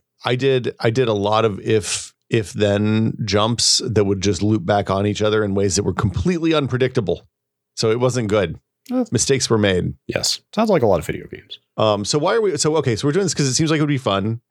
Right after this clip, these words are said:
Speaker 1: We
Speaker 2: Yeah.
Speaker 1: might learn something.
Speaker 2: Yes.
Speaker 1: Hopefully.
Speaker 2: Yes.
Speaker 1: We, we, it, like, making something fun seems good. Or maybe
Speaker 2: I
Speaker 1: making something not fun and then learning how to make it fun is even more useful.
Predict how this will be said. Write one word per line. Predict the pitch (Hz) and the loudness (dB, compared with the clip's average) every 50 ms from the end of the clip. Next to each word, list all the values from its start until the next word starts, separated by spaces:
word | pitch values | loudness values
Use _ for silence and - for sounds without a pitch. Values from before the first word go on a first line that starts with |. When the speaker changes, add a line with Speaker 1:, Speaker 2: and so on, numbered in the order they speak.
| _ | _
Speaker 1:
We | - 113 107 | -4 0 0
Speaker 2:
Yeah. | 120 | 2
Speaker 1:
might | 131 - 110 | 0 0 0
learn | 123 113 110 98 | 0 0 0 0
something. | 107 98 90 87 107 127 135 131 - - _ _ _ _ _ - | -2 -2 0 0 0 0 -2 -4 -6 -14 _ _ _ _ _ -4
Speaker 2:
Yes. | 107 90 85 95 | -2 0 0 0
Speaker 1:
Hopefully. | 101 95 - - 104 110 131 156 170 - _ _ _ _ _ | 0 0 0 0 0 0 0 -2 -4 -8 _ _ _ _ _
Speaker 2:
Yes. | - 95 - - - - - - - _ _ - | -2 0 0 0 -2 -4 -4 -6 -10 _ _ -4
Speaker 1:
We, | 101 98 92 113 110 107 113 120 117 117 110 107 104 - - - | -4 -4 -2 -2 -2 0 0 2 2 2 2 0 0 -2 -6 -6
we, | - 101 107 110 107 107 104 95 - - _ - | -2 0 2 2 2 2 2 0 -4 -8 _ -4
it, | 127 127 117 | -4 -2 0
like, | 117 113 104 90 | 0 -2 -2 -2
making | 95 101 104 131 147 - 170 160 | -4 -2 0 0 0 2 0 0
something | 127 143 120 95 113 107 | 0 0 0 0 0 0
fun | 95 - 98 95 104 147 156 - _ _ | 0 0 0 2 2 0 0 -2 _ _
seems | - - 123 113 101 85 | -2 0 0 0 0 0
good. | - 101 95 104 135 151 147 - _ _ _ _ _ _ _ _ _ _ _ _ - | 0 0 2 2 0 -2 -4 -8 _ _ _ _ _ _ _ _ _ _ _ _ -2
Or | 120 113 | -2 0
maybe | 107 110 127 127 123 | 0 0 0 0 2
Speaker 2:
I | 135 | 0
Speaker 1:
making | 135 135 - 143 | 0 0 0 -2
something | 123 139 139 131 117 | -2 0 0 0 0
not | 113 123 143 - | 0 0 -2 -2
fun | - 123 117 113 120 | -2 0 0 2 2
and | 120 117 | 2 2
then | 117 113 117 | 2 2 2
learning | 117 127 131 117 | 2 0 2 2
how | 113 117 | 2 0
to | 107 | 2
make | 104 104 101 - | 0 0 -2 -2
it | 110 - | -4 -2
fun | - 98 95 101 | 0 0 0 0
is | 113 123 110 95 101 | 0 0 0 0 0
even | 104 95 104 107 | 0 0 0 0
more | 107 107 143 147 127 - - | 0 0 0 0 0 -2 -4
useful. | 110 104 101 - - - 95 101 135 135 - | -2 -2 0 0 0 0 0 0 -2 -2 -6